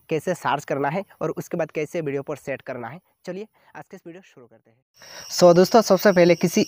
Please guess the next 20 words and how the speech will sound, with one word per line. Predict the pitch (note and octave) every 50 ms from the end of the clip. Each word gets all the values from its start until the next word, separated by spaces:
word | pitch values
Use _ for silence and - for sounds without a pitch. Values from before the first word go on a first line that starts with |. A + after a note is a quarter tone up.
| -
एक | E3+ E3 D#3 C#3
ब्राउज़र | C#3+ C#3+ C#3+ D3+ E3+ F#3+ - -
ओपन | C3+ C3+ - F3 F3+
करना | F3 - C#3+ C#3 C#3+
है, | C#3 C3+ F3+ F3+ - -
जैसे | D3+ D#3+ D3+ F3
कि | F3 F#3
मैंने | E3+ D3+ D3 D#3 F3 F3
Chrome | - - D3+ C#3+
ब्राउज़र | C#3+ D#3+ E3 D#3+ E3+ - -
ओपन | C#3 B2+ - C#3+ C3+
किया | - - B2+ A#2
है। | C3+ D3+ - - -
इसके | - - G#3+
बाद | G3 G#3 G3
दोस्तों | F3+ F#3 - - G3+ F#3
simply | - - D3+ E3 F3 F#3 -
सर्च | - C3+ A#2+ C3+ - -
बार | E3 D#3
में | D#3+ F3